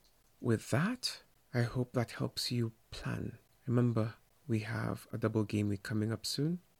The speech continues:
so think about that as you make your teams. Other than that, I will be looking to get an interview done with Tommy Oladipo, our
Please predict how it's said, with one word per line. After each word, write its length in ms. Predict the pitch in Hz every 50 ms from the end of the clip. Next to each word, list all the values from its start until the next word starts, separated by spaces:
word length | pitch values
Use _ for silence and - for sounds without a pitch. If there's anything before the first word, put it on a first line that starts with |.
| _ _
so 180 | - - 139 135
think 260 | - - 143 135 -
about 280 | 135 - - 120 - -
that 180 | 113 110 -
as 140 | 117 104 107
you 60 | 104
make 200 | 104 104 107 -
your 80 | 110 -
teams. 500 | - - - - - 117 - - - - _ _ _ _ _ - -
Other 160 | 113 117 120
than 160 | 120 123 117
that, 320 | 123 143 175 185 - - - _ _ _ _ _ _ -
I 80 | 110
will 140 | 110 110 110
be 120 | 110 113
looking 280 | 107 107 104 - - 104
to 80 | - -
get 220 | - 107 104 -
an 80 | - - -
interview 380 | 110 107 - - 107 - 101 -
done 320 | - 101 98 101 104 101 98
with 360 | 92 85 - - - - - _ _ _ _ _ _ _ _ _ _ _ _ _ _
Tommy 280 | - - 110 110 107 101
Oladipo, 520 | 98 95 95 - - 110 - - 165 180 - _ _ _ _ _ _
our 460 | - 107 107 110 107 101 101 101 107